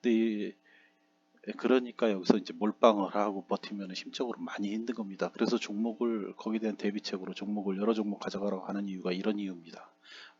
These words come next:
이렇게도 있지만 여기서 버티고 위로 계속 가는 종목들은 따로 뭐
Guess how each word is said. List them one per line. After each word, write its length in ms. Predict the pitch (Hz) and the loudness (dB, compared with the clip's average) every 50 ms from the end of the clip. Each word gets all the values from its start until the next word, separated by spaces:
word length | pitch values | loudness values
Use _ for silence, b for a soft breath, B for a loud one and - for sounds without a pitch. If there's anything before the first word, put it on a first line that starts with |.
| _ | _
이렇게도 720 | - 117 123 131 143 139 131 _ - - - 135 120 - 123 113 | 4 8 8 8 6 4 -12 _ -16 -6 0 0 2 2 2 0
있지만 640 | 101 - - - 110 113 110 110 110 113 110 107 | 0 -2 -4 -2 0 2 2 4 2 2 2 0
여기서 800 | 101 104 110 113 110 - - 123 107 - - 98 - - 101 - | 0 0 2 0 0 0 0 -2 -2 -2 2 0 2 2 2 -6
버티고 460 | - - - - - 123 98 - 104 | -6 -10 -8 -4 -4 -4 -4 -4 -6
위로 300 | 101 101 107 107 104 101 | -2 0 0 0 -2 -4
계속 240 | - - 101 92 - | -4 -4 -4 -4 -6
가는 220 | - - 110 104 | -6 -4 -4 -2
종목들은 720 | 98 - 98 104 104 101 - - 101 101 98 101 101 98 - B B B B B B B B B B - | -2 -2 -2 -2 -4 -4 -6 -6 -4 -2 -2 -2 -2 -4 -8 B B B B B B B B B B 2
따로 200 | - 139 139 127 | 4 4 4 4
뭐 460 | 110 101 98 95 92 87 87 80 | 0 0 0 0 -2 -4 -8 -12